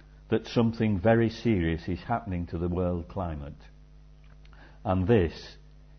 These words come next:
even when there may be vested interests by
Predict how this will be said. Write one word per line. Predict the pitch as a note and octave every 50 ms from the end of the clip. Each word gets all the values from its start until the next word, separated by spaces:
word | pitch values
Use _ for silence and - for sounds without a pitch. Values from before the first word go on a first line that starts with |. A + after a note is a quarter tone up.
| - - -
even | A2+ A#2+ B2 A2 A2 A#2 G#2+ G#2 G#2 G#2 G2+ -
when | - F#2 G2+ G#2 F#2+ F#2
there | F#2+ F#2 F#2
may | F#2+ F#2+ F#2 F2+
be | E2 F2
vested | E2 D#2+ A#2 A#2 G#2+ - - - G#2+ -
interests | - - G#2 G2+ F#2+ - - E2+ D#2 D2 - - - - - -
by | E2+ D#2+